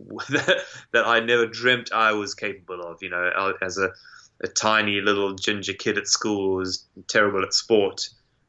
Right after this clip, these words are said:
um, you know, I never dreamed I could do it. So I've got nothing to prove to myself, but I just, I, I guess I'm just driven to, to <laughs> I just, I like winning, I think. <laughs> I think that's what it is, you know.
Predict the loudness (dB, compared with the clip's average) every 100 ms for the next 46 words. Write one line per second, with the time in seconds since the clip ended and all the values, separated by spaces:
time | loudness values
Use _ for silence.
0 | _ 2 4 6 4 0 -10 _ _ _
1 | -12 -4 -2 2 0 2 2 2 2 -2
2 | -2 0 4 4 2 2 4 2 -8 -20
3 | -14 0 2 4 4 2 0 0 0 -4
4 | -2 4 4 4 -4 -18 _ _ _ 2
5 | 2 2 -2 0 -2 -4 -4 -2 -2 -2
6 | -14 -10 -4 -4 -4 -8 -8 0 0 0
7 | -6 -6 -4 -2 -4 -6 -12 _ _ _
8 | _ -6 -4 -2 -2 0 -4 -4 -14 -12
9 | 0 2 2 2 2 0 0 0 0 -2
10 | -8 -8 0 0 2 -4 -4 -4 -2 0
11 | 0 0 0 0 0 -2 2 4